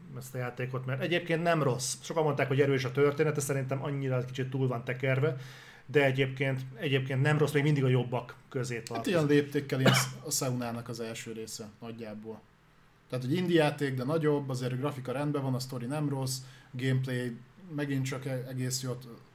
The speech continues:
Speaker 1: Hm.
Speaker 2: úgyhogy az egy, az egy korrekt játék.
Speaker 1: Aha.
Speaker 2: Ö, tipikusan az, amit egyébként így P S Plus-ba. Tehát, ö, ilyen szinten most a Sony-nak mákja van, hogy egy csomó régebbi játékot így kitolnak, ugye, új generációs konzolra is, mert egyébként mi a fenét rakna a P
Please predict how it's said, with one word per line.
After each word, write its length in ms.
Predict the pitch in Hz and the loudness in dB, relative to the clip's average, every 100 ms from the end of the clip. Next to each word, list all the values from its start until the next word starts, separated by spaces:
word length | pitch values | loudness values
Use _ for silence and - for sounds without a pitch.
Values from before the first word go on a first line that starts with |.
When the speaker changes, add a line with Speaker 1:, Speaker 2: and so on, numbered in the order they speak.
| _ | _
Speaker 1:
Hm. 80 | - 151 - 131 | -8 -8 -8 -12
Speaker 2:
úgyhogy 280 | - 127 123 - - - | -8 -6 -6 -10 -16 -12
az 120 | 226 | -4
egy, 140 | 208 151 | -2 0
az 140 | 156 | 0
egy 120 | 160 | -2
korrekt 400 | 156 139 123 123 | -2 -2 -2 -4
játék. 580 | 127 120 117 - 117 117 | -6 -6 -8 -8 -8 -6
Speaker 1:
Aha. 200 | - 156 - - - - - | -4 -4 -6 -16 -20 -20 -8
Speaker 2:
Ö, 220 | 147 147 143 | 0 0 2
tipikusan 500 | 147 127 127 131 127 | -2 -2 -2 0 0
az, 120 | 123 | -2
amit 220 | 123 120 | -4 -4
egyébként 420 | 120 120 117 113 | -6 -6 -8 -10
így 80 | 110 | -10
P 220 | 117 113 | -8 -8
S 60 | 104 | -8
Plus-ba. 260 | 113 110 | -12 -12
Tehát, 200 | 117 127 - - - | -8 -8 -8 -16 -12
ö, 100 | 143 131 | -10 -2
ilyen 200 | 180 185 | 2 4
szinten 400 | - 165 156 156 | 6 4 6 4
most 220 | 151 147 - - - - | 4 2 -4 -16 -20 -16
a 80 | - | -8
Sony-nak 420 | 139 170 165 147 | -2 0 2 0
mákja 440 | 151 151 143 - 127 | 0 0 0 -2 -2
van, 300 | 120 123 131 - - - | 0 -2 -2 -6 -14 -10
hogy 160 | 135 | -4
egy 80 | 131 | -2
csomó 540 | 131 131 127 127 127 139 | 0 0 2 0 -2 -4
régebbi 400 | 139 135 127 127 | -2 -2 -2 -4
játékot 600 | 123 120 123 131 131 131 | -4 -4 -6 -8 -6 -6
így 160 | 117 - | -8 -8
kitolnak, 640 | 131 127 123 120 123 123 | -8 -4 -2 -2 -4 -6
ugye, 240 | 127 123 | -4 -2
új 100 | 123 | -2
generációs 600 | 120 123 123 120 135 127 | -4 -4 -4 -6 -6 -8
konzolra 440 | - 131 131 131 131 | -4 -2 0 0 -2
is, 120 | 131 | -2
mert 140 | 131 | -4
egyébként 320 | 127 131 127 | -4 -6 -2
mi 80 | 131 | 0
a 60 | 123 | 0
fenét 340 | 123 113 110 | -2 -8 -8
rakna 280 | 113 107 117 | -10 -10 -12
a 80 | |
P 60 | 113 | -10